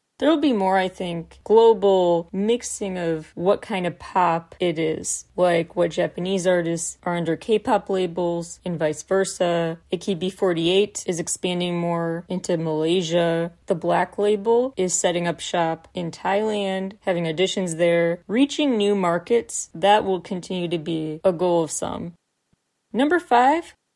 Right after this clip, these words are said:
what to expect from live shows. I would keep your eyes on the North Jeolla province. This law just went into effect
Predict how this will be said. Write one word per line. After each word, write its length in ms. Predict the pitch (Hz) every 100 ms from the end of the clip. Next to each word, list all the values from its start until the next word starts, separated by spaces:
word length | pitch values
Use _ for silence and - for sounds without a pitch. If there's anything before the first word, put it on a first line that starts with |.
| _ -
what 200 | 233 285
to 140 | 330
expect 480 | 302 - - 233 226
from 520 | - 208 196 190 196 -
live 320 | 185 202 202
shows. 580 | - 170 156 156 165 - _ _ _ _ _ _ _ _ _ _ _ -
I 140 | 262
would 160 | 349 349
keep 260 | - 254
your 160 | 240 202
eyes 400 | 190 190 190 -
on 180 | 208 208
the 100 | 208
North 420 | 190 202 247 -
Jeolla 460 | - 190 180 185 175
province. 840 | - 165 156 - - - - - _ _ _ _
This 240 | 175 214 -
law 160 | 202
just 240 | 202 185 -
went 80 | 180
into 160 | 175
effect 480 | 175 - 165 160 -